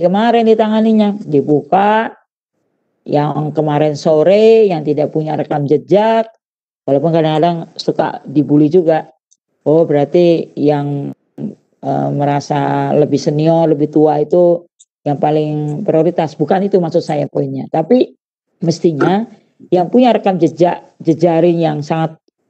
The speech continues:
eh, luar biasa seperti P G R I dan igi, yang punya struktur sampai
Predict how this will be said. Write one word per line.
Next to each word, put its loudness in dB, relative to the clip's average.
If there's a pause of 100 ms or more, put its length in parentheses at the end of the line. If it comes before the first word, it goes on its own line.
(140)
eh, 4
luar 4
biasa -2
seperti 0
P 0
G -6 (100)
R -2
I 0
dan 0
igi, 0 (400)
yang -6
punya -2 (640)
struktur 0
sampai -2